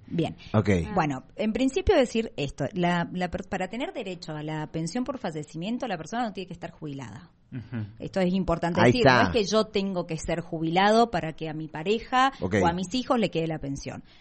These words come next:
Speaker 1: Puedo ser una persona que está efectivamente en actividad, que está trabajando, fallece,
Speaker 2: Ujú.
Speaker 1: y se tendrá que tramitar, en este caso, es como un doble trámite, en donde,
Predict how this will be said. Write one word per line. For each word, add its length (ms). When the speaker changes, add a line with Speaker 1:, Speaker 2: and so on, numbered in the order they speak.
Speaker 1:
Puedo 160
ser 160
una 160
persona 300
que 100
está 180
efectivamente 680
en 80
actividad, 580
que 80
está 220
trabajando, 720
fallece, 580
Speaker 2:
Ujú. 280
Speaker 1:
y 60
se 180
tendrá 360
que 100
tramitar, 580
en 120
este 240
caso, 440
es 160
como 260
un 140
doble 280
trámite, 640
en 140
donde, 380